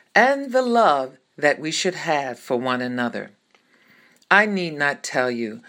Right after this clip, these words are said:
that right now in our world, there's a lot of bickering and fighting,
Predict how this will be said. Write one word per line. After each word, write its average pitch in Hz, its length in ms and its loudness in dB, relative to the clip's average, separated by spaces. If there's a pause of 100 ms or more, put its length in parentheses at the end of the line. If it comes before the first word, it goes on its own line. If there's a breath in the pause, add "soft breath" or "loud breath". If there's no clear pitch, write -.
(400 loud breath)
that 143 380 4
right 175 260 2
now 160 360 0
in 156 120 -6
our 143 220 0
world, 135 560 -2
there's 143 320 -4
a 139 40 -6
lot 139 260 0
of 131 200 -12
bickering 123 640 -4 (520 soft breath)
and 185 200 0
fighting, 151 800 -2